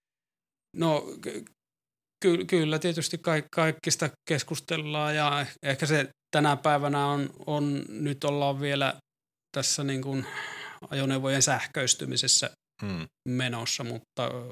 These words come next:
Speaker 1: näkisin, että se on hyvin, hyvin pian tulossa ja tekniikkaahan koko ajan kehitetään ja testataan, niin,
Speaker 2: Hmm.
Speaker 1: niin, niin se jossain vaiheessa se on, se on sitten arkipäivää.
Speaker 2: Hmm. Nythän meillä on niinku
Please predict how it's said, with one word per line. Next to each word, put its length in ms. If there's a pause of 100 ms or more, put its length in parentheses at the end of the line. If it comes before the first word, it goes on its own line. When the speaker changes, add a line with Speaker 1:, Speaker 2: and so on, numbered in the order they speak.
(340)
Speaker 1:
näkisin, 540
että 260
se 120
on 180
hyvin, 320
hyvin 260
pian 300 (280)
tulossa 420
ja 260
tekniikkaahan 600
koko 220
ajan 200
kehitetään 640
ja 100 (340)
testataan, 640
niin, 100 (220)
Speaker 2:
Hmm. 240 (200)
Speaker 1:
niin, 260
niin 300
se 240 (760)
jossain 360
vaiheessa 360
se 140
on, 200
se 100
on 120
sitten 300 (1120)
arkipäivää. 800
Speaker 2:
Hmm. 280 (280)
Nythän 260
meillä 200
on 60
niinku 320